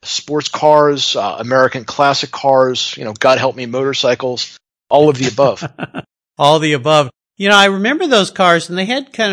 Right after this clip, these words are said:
Speaker 2: of a, well, they had a pretty cool dash. They had kind of those scalloped little eyelids over all the gauges.
Speaker 1: Mm-hmm.
Speaker 2: I, I
Speaker 1: Yes.
Speaker 2: think if I remember right,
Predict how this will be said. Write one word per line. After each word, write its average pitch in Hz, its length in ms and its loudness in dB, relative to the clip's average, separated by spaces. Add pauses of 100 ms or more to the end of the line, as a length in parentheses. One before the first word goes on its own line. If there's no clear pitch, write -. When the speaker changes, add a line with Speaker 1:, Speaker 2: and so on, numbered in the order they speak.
Speaker 2:
of - 120 -12
a, 170 40 -14
well, 185 120 -10
they - 80 -20 (100)
had 330 80 -10
a 202 60 -8
pretty 247 360 -8
cool 175 560 -4
dash. 139 420 -4
They 127 80 -6
had 117 120 -8
kind 135 180 -12
of 123 80 -10
those 113 240 -8
scalloped 147 600 -4
little 127 280 -6
eyelids 117 600 -4
over 110 280 -8
all 110 140 -6
the 107 120 -12
gauges. 107 600 -12
Speaker 1:
Mm-hmm. 113 240 -12
Speaker 2:
I, 131 40 -6
I - 20 -4
Speaker 1:
Yes. - 240 0
Speaker 2:
think - 100 0
if - 60 -2
I 208 80 2
remember 196 360 0
right, 156 320 0